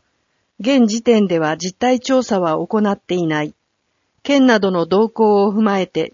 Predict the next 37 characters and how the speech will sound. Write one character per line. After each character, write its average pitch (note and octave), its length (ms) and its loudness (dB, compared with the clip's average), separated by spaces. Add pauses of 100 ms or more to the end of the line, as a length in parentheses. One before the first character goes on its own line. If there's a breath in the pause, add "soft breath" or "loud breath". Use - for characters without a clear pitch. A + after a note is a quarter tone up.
実 F#3+ 340 -8
施 C4 40 2
に C4 160 2
つ C4+ 140 -4
い B3 100 0
て F#3+ 140 -2
の E3+ 100 -4
検 A3 300 -2
討 A3+ 140 2
を G3+ 360 0
行 A3+ 140 -2
う G#3+ 260 0
予 G3+ 140 -2
定 G3 200 -2
で E3+ 200 0
あ D#3 80 -6
る。 - 140 -14 (1700)
問 E3+ 200 -4
い。 - 100 -12 (640)
国 A#3+ 300 2
は A3+ 260 2
取 A#3 160 0
り B3 60 -6
組 B3+ 240 2
む B3 60 0
べ A#3+ 120 2
き F#3 200 -6
方 A#3 200 0
向 B3 240 2
性 A#3+ 240 2
を A#3 140 4
示 A3+ 360 0
し - 60 -12
て F#3 120 -2
い F3+ 80 0
る F3+ 120 -4
が、 D3+ 180 -4